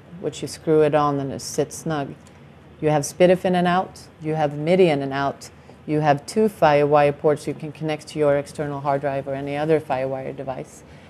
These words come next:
But as you see, you do not have A dat in and out, and you do not have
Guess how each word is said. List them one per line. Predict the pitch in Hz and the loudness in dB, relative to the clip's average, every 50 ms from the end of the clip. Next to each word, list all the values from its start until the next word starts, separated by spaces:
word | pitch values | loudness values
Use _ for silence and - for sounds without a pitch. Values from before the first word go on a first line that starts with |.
| - - - | -14 -4 0
But | 151 147 | 4 4
as | 147 147 143 - | 4 4 2 0
you | 160 147 | -6 -6
see, | - - - 170 160 | -6 -4 -2 0 0
you | 156 147 151 151 | 0 -2 -6 -8
do | 143 - 147 | -8 -6 -6
not | 143 151 156 165 - - | -4 -2 0 0 0 -2
have | 165 160 156 151 147 | -4 -4 -2 -2 0
A | - 120 151 147 | 0 2 2 4
dat | 151 151 143 143 147 - | 4 2 2 0 -2 -6
in | 151 151 | -8 -8
and | 147 147 147 | -6 -4 -4
out, | 143 143 139 - | -4 -4 -4 -6
and | 147 143 143 139 | -8 -8 -8 -8
you | 143 139 | -8 -8
do | 135 143 143 | -8 -8 -6
not | 147 143 135 - | -6 -6 -6 -8
have | 143 143 139 143 139 139 - | -8 -8 -6 -6 -6 -6 -10